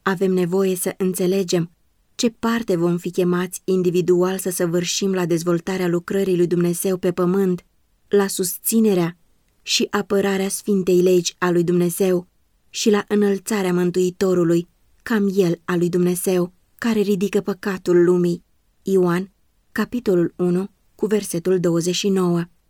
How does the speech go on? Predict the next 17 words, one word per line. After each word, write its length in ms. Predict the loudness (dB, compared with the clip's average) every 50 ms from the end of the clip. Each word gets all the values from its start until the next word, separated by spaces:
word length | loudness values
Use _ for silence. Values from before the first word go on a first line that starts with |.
| _ _ _ _ _ _ _ _ _ _ _ _ _ _ _ _ _
Avem 300 | -4 -4 -2 0 0 2
nevoie 580 | 2 2 2 0 0 0 0 0 0 -2 -4 _ _ _ _ _ _ _ _
să 200 | _ -4 0 2
ne 120 | 2 2 0 0
adunăm 480 | -2 -2 -2 -2 -2 0 0 0 0
la 180 | 0 0 0 0
oaltă 640 | 2 2 2 2 2 0 -2 -2 -2 -4 -6 -6 -8 _ _ _ _ _ _ _ _ _
și 180 | -6 -2 -2
să 160 | -2 -2 -2 -4
primim 460 | -2 0 0 2 2 2 0 -2 -2
atingerea 680 | -4 -6 -6 -4 -4 -2 0 0 2 0 0 0 0
divină, 500 | 0 -2 -2 0 0 0 0 0 -2 -4 -8 _ _ _ _ _ _ _ _
pentru 300 | 0 2 2 2 0 -2
ca 140 | -2 -4 -4
să 160 | -4 -6 -6
putem 400 | -6 -6 -4 -2 -2 -2 -2 -4 -4
înțelege 800 | -4 -4 -2 -2 -2 0 0 0 0 0 0 0 -2 -2 -4